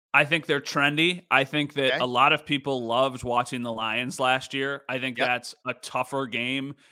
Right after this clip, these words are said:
Speaker 1: and it'll be a closer game than probably most people would anticipate it to be. The Lions have made some additions in the offseason. I think they're a trendy team. And it goes back to the Mike North conversation. You could kinda stick anybody there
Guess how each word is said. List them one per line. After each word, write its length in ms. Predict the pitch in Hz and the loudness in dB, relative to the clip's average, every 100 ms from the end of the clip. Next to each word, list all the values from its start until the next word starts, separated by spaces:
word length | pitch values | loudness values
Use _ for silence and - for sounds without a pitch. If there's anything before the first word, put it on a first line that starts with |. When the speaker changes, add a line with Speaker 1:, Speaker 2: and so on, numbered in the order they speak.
| _ | _
Speaker 1:
and 100 | 131 | -6
it'll 140 | 131 127 | -4 -4
be 160 | 127 | -4
a 60 | 113 | -6
closer 500 | - 127 127 - 135 | -6 -4 -4 -4 -6
game 340 | 127 131 135 | -2 -2 -4
than 120 | 117 | -8
probably 480 | 113 113 110 113 110 | -6 -6 -4 -8 -12
most 280 | 104 113 113 | -8 -10 -8
people 360 | - 113 117 107 | -10 -8 -6 -6
would 120 | 107 | -10
anticipate 640 | 92 - 110 - - 127 | -12 -12 -14 -12 -6 -4
it 120 | 127 | -4
to 80 | - | -6
be. 280 | 131 143 143 - _ - | -6 -4 -6 -10 _ -14
The 80 | |
Lions 400 | 117 107 113 110 | -6 -2 -2 -4
have 100 | 123 | -8
made 200 | 113 113 | -6 -6
some 140 | 110 104 | -8 -10
additions 420 | 101 117 120 113 | -8 -8 -8 -10
in 80 | 110 | -10
the 100 | 104 | -6
offseason. 760 | 104 117 - 120 113 123 113 110 | -4 -4 -4 -6 -6 -6 -8 -6
I 120 | 120 123 | -4 -2
think 180 | 135 | -2
they're 160 | 120 143 | -2 -2
a 60 | 139 | -2
trendy 440 | - 147 151 160 | -2 -2 -2 -2
team. 360 | 180 202 113 98 _ _ | -2 -2 -2 -8 _ _
And 240 | 147 147 139 | -2 -2 -2
it 140 | 147 | -2
goes 200 | 151 160 | 2 0
back 200 | 156 151 - | 2 0 0
to 80 | |
the 60 | 135 | -4
Mike 220 | 127 123 | -4 -4
North 200 | 135 165 | -2 -4
conversation. 760 | - 120 110 113 113 104 - 92 _ _ _ _ _ - | -4 -8 -6 -6 -6 -6 -8 -12 _ _ _ _ _ -4
You 160 | 175 | -4
could 240 | 196 156 117 | -2 -4 0
kinda 320 | 196 226 139 | 2 2 0
stick 320 | - 143 131 | -4 -6 -2
anybody 460 | 120 107 82 87 78 | -4 -4 -10 -14 -16
there 260 | - - | -18 -20